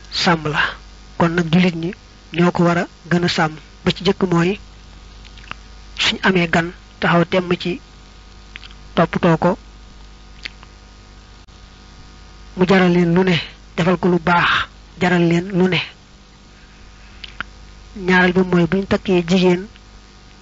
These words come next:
bu mu xës mage ay atam bari, duñ ko fase, ndax jàpp ne ndegam ànd nañoo ak moom ba ak ndawam jeex, mag gi ñëw moom,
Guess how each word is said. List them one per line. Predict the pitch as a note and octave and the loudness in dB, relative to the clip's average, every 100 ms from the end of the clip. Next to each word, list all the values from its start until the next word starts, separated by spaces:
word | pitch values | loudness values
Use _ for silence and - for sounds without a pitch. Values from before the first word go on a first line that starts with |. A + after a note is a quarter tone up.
| - - - | -20 -20 -6
bu | G#3 | -2
mu | G3+ | 2
xës | G#3 - F3+ | 2 0 -2
mage | F#3+ F3+ - - - - - - - - - - - - | 0 0 -2 -8 -18 -20 -20 -20 -20 -20 -20 -20 -16 -2
ay | G#3 | 0
atam | G#3 F#3 F3 | 0 -2 0
bari, | F3 F3 - - - - - - - - - - - - - - - - - - D#3+ | -2 -2 -6 -20 -20 -20 -20 -20 -20 -20 -20 -20 -20 -20 -20 -20 -20 -20 -20 -8 -2
duñ | F3 E3+ | -2 0
ko | F3+ G3+ - | 0 0 -4
fase, | - E3 D#3+ - - - - - - - - - - - - - - - - - - - - | -2 -2 -2 -6 -10 -20 -20 -20 -20 -20 -20 -20 -20 -20 -20 -20 -20 -20 -20 -20 -20 -20 -12
ndax | - - E3+ | -8 -2 0
jàpp | F3+ G3 | 2 0
ne | F3 | 0
ndegam | F#3 F#3+ - | 0 -2 -2
ànd | G3 F#3+ | -2 0
nañoo | F3+ F3 F3 | 2 2 0
ak | |
moom | E3+ D#3+ | -2 -2
ba | - | 0
ak | G3 | 0
ndawam | F#3 E3+ E3+ - | 2 2 2 0
jeex, | E3+ E3 - - - - | 0 0 -4 -6 -12 -4
mag | F3+ E3 | -2 0
gi | E3+ | 2
ñëw | F3+ E3 | 2 2
moom, | D#3+ | 0